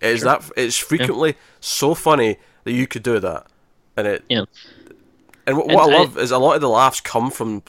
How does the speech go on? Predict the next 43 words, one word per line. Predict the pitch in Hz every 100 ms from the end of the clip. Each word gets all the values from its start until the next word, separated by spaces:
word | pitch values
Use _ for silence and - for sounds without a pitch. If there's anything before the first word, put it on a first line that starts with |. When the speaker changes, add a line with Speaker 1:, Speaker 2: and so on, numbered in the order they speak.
| -
Speaker 1:
like, | 101 - -
the | 110
horror | 113 104
tropes. | 95 - 151 - -
Like, | 117
if, | 104
if | 113 -
you | 123
know | 123
horror | 123 113 139
movies, | 156 160 160
it's | 110 120
even | 107 107
funnier | 107 98 - - _
than | 113
it | 107
would | 107
be | 107
if | 101 -
you |
didn't. | 101 - - _ _ _
Speaker 2:
Yeah, | 131 110 - 131
that, | 143
that's | 143 165
the | 190
only | 165
thing | 143 123
I | 110
would | 104
say | - 113 107
is, | 107 104
like, | 101 113
I'm | 131
not | 131 127 -
sure | - 131 117 117 110
if | - 120 -
you're | 113
not, | 110 110 107 -
like, | 107 101 - - - - _ _ _ _ _
you | 123 113
know, | 104 -
entrenched, | 117 - 107 110 - - - -
uh, | 107 104 101 95